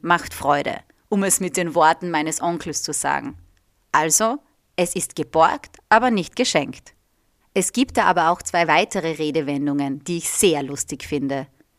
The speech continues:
Das ist „In bocca al lupo“ und „Fare il giro di Pepe“.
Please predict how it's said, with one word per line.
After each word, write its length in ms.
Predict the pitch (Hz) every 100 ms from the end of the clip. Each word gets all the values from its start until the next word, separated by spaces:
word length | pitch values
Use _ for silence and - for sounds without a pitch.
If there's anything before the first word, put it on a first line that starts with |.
| -
Das 180 | 196 -
ist 420 | 226 311 - - _ _ _ _ _ _
„In 180 | 196 190
bocca 340 | 233 - 254
al 140 | 165 143
lupo“ 500 | 143 135 185 247 339 _ _ _ -
und 340 | 214 320 - _ _ _ _ _
„Fare 360 | - 240 311
il 120 | 254 196
giro 320 | 233 240 233
di 120 | 214
Pepe“. 540 | - 147 139 - -